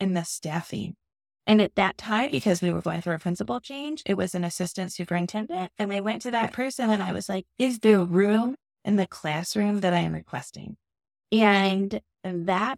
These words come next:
question then got that person interested in the discussion. And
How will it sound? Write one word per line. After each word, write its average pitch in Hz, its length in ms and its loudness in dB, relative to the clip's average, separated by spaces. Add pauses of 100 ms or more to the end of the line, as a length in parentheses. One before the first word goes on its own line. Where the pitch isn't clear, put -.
question 165 760 -4 (320)
then 180 800 2 (100)
got 175 280 0
that 156 240 -2
person 165 420 -4
interested 190 720 -4
in 180 200 4
the 175 80 2
discussion. 214 580 -2
And 240 120 -12